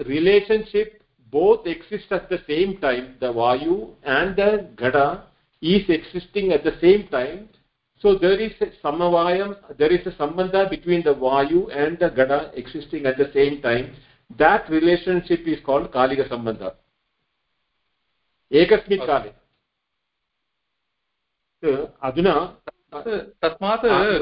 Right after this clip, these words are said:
Speaker 2: घटे एव रूपं सम्भव-, सम्भवति वा? किमर्-, क-, कथं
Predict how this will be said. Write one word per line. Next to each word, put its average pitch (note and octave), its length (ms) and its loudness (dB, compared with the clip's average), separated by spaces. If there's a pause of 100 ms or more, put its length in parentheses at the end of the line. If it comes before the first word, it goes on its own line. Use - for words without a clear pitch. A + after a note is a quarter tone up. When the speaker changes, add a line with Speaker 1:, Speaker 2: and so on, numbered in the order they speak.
Speaker 2:
घटे G3 640 -2
एव G#3+ 120 -2
रूपं F#3 800 -4
सम्भव-, C#3+ 540 -4
सम्भवति C3 560 -2
वा? A2+ 340 4 (220)
किमर्-, - 580 -8 (200)
क-, C3 340 0 (120)
कथं D#3 580 -2